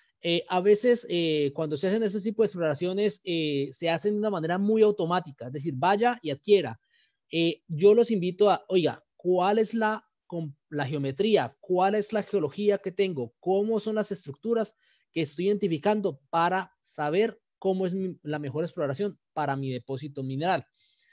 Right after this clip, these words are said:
Entonces, hay que reconocer ciertos tipos de litologías. Vamos a hacer el ejemplo de un sistema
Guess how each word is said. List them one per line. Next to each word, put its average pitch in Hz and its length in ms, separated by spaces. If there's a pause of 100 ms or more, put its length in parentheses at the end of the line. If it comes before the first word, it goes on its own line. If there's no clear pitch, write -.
Entonces, 202 280
hay 240 120
que 285 100
reconocer 214 580
ciertos 240 460
tipos 240 300
de 208 80
litologías. 170 760 (680)
Vamos 175 380
a - 20
hacer 202 180
el 214 120
ejemplo 202 320
de 190 100
un 196 300
sistema 208 600